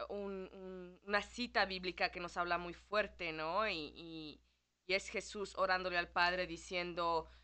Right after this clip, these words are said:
"Conságrame en la verdad", ¿no? "Conságranos en la verdad. Tu palabra es la verdad". Así es de que vamos a, a leer la palabra de Dios y ver de qué manera Dios nos habla por medio de ella,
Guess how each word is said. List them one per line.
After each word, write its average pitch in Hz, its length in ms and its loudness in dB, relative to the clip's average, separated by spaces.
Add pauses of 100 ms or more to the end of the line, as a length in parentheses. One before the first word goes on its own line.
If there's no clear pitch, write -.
(240)
"Conságrame 196 960 4
en 180 200 -4
la 165 100 6
verdad", 165 540 2
¿no? 165 260 -8
"Conságranos 190 880 2
en 185 120 -4
la 170 100 -2
verdad. 160 360 0 (100)
Tu - 180 -6
palabra 185 460 8
es 165 260 -2
la 156 80 0
verdad". 147 360 -2 (540)
Así 196 240 2
es 196 100 2
de 196 140 0
que 185 140 4
vamos 185 420 6
a, 165 480 8 (600)
a 180 100 8
leer 196 320 8
la 233 160 6
palabra 180 340 8
de 180 160 4
Dios 165 420 2
y 202 120 -4
ver 185 160 4
de 190 120 0
qué 202 140 0
manera 196 560 6
Dios 180 320 0
nos 180 180 -4
habla 175 280 4
por 165 100 -8
medio 170 260 2
de 170 240 4
ella, 170 380 4